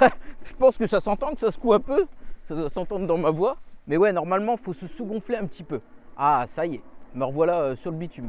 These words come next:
Donc ouais, déjà, j'espère que je vais pas avoir de la buée. Si vous voyez qu'au bout d'un moment,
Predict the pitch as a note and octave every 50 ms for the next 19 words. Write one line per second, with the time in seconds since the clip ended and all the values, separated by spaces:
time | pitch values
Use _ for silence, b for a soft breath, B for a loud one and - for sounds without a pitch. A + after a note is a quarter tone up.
0 | - D3+ E3+ G3+ D#4 D#4 C4+ C#4+ C#4 A#3 C#4 C4+ A3 A#3 A3+ - C#4 - - C4+
1 | B3 F#3+ B3 A#3 - C4 B3+ A#3+ B3 A3+ G3+ B3 B3+ B3 G3+ G3 A#3 B3+ C4 C4+
2 | C4+ - B3+ A#3 G3+ A3+ A#3 B3 A#3+ B3 C4 - B3 G3+ A3+ G3+ A#3 A#3 A#3+ A#3+
3 | A#3 B3 B3+ B3 G#3+